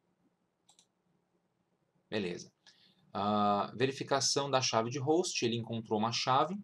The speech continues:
e pergunta se eu quero aceitar e salvar essa chave aqui. Sim, eu vou clicar em aceitar e sa-, e salvar, tá? Aguarda um pouquinho.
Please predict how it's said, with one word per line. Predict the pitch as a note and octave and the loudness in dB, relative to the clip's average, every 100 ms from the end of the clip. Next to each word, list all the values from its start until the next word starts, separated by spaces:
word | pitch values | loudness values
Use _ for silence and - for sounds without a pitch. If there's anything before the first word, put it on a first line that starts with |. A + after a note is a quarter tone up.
| - - _ _ _ | -14 -20 _ _ _
e | A#2+ B2+ C3+ C3 - | -4 -2 -4 -4 -6
pergunta | D3+ D3 | -4 -4
se | - | -4
eu | D3+ | 0
quero | C#3 | 0
aceitar | C#3+ C#3+ C3+ C3 | 0 -2 -2 -2
e | |
salvar | - D3 C3+ A#2+ B2+ - _ _ - | 2 2 4 4 4 -4 _ _ -8
essa | B2 C3+ | -2 -2
chave | C3 B2 A#2 A#2+ | 0 0 0 0
aqui. | C3 - F#2 _ _ | -6 -10 -16 _ _
Sim, | - F#2 | -10 -4
eu | F2+ | -2
vou | G#2 | -2
clicar | A2+ - | -4 -2
em | G2 | -2
aceitar | G2+ G#2+ G#2 F2+ | 0 -2 -4 -8
e | F#2+ | -4
sa-, | - - | -2 -2
e | G#2 G2+ | -4 -4
salvar, | - D#3 D#3 C#3+ G#3 - _ _ | 0 0 2 0 0 -6 _ _
tá? | G2 A2+ - _ _ _ _ _ _ _ _ _ _ _ _ _ _ _ _ _ _ _ _ _ - | -4 -4 -6 _ _ _ _ _ _ _ _ _ _ _ _ _ _ _ _ _ _ _ _ _ -8
Aguarda | C#3+ A#2+ A2+ B2 | -2 2 2 2
um | |
pouquinho. | B2+ D3 - D#3+ G3+ | 0 0 -4 -6 -6